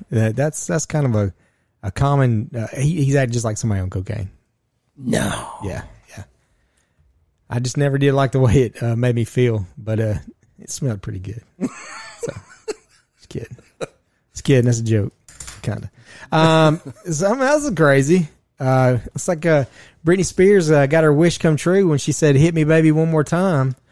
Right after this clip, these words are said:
Speaker 1: Uh, it looks like at twelve, uh, let's see. No, we're not even do, try to do a timeline here. N B A's Victor Wembanyama, is that, he's, he's the number one draft pick. This dude is tall as hell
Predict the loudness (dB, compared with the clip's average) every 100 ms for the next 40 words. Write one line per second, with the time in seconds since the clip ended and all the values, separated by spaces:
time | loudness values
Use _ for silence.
0 | _ _ _ _ 0 2 2 0 -4 -4
1 | 0 0 2 0 0 -4 -6 0 2 4
2 | 4 2 -2 -10 -20 _ _ _ -12 -12
3 | -14 -16 -14 -6 -6 -4 -2 0 0 -4
4 | -10 -8 -6 -4 -2 -2 0 0 0 0
5 | 0 0 0 -2 -2 0 0 0 0 -2
6 | -4 -18 -20 -20 _ -2 2 2 2 4
7 | 4 4 4 4 0 -6 -12 _ -16 -2
8 | 0 2 2 4 2 0 -4 _ _ _
9 | _ _ -2 2 2 2 2 2 2 0
10 | 0 -2 -6 _ _ -6 0 0 0 -2
11 | -2 -2 -4 -2 -2 0 0 0 0 0
12 | -2 0 -2 -2 -6 0 0 2 -2 -4
13 | -14 _ _ _ _ _ _ -2 0 2
14 | 2 4 4 4 2